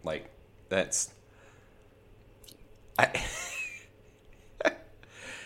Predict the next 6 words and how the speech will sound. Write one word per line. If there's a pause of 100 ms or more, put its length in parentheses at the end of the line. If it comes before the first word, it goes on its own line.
(560)
uh, (680)
you
know,
and,
and,
and